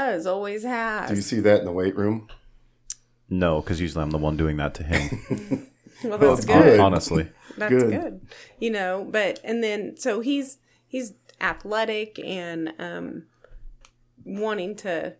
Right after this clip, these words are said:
Speaker 1: go out and be involved in things, you know, more sports, physical type of stuff. Andrew's a totally different person. He likes the video games, doesn't care about that physical contact. You know, Nate loved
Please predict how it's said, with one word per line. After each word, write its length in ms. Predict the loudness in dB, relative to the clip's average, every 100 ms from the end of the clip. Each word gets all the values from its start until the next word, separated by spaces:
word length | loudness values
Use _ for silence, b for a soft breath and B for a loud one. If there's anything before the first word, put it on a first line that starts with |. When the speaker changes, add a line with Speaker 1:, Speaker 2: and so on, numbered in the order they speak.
| _ _ B B B B B B -2
Speaker 1:
go 160 | 2 2
out 160 | 0
and 80 | -4
be 140 | -6
involved 560 | -8 -4 -2 0 -2 -2
in 160 | -4 -4
things, 440 | -6 -6 -6 -8
you 80 | -8
know, 140 | -6
more 420 | -6 -4 -2 -2 -6
sports, 580 | -12 -6 -4 -4 -6
physical 420 | -12 -10 -10 -10 -10
type 240 | -8 -8
of 100 | -8
stuff. 480 | -10 -6 -4 -4 -6 -10
Andrew's 520 | -8 -6 -6 -6 -8
a 60 | -14
totally 400 | -10 -8 -6 -6
different 320 | -8 -10 -12
person. 420 | -8 -8 -8 -10
He 120 | -8
likes 260 | -8 -10 -12
the 60 | -12
video 340 | -10 -8 -10
games, 460 | -8 -10 -10 -12 -10
doesn't 340 | -10 -10 -12
care 280 | -6 -4 -4
about 340 | -4 -6 -6
that 340 | -8 -8 -8 -12 B B B B B
physical 440 | -8 -6 -6 -4 -6
contact. 640 | -4 -6 -4 -6 -6 -8
You 80 | -8
know, 280 | -6 -6 -8
Nate 360 | -6 -4 -4 -6
loved 480 | -4 -2 -4 -6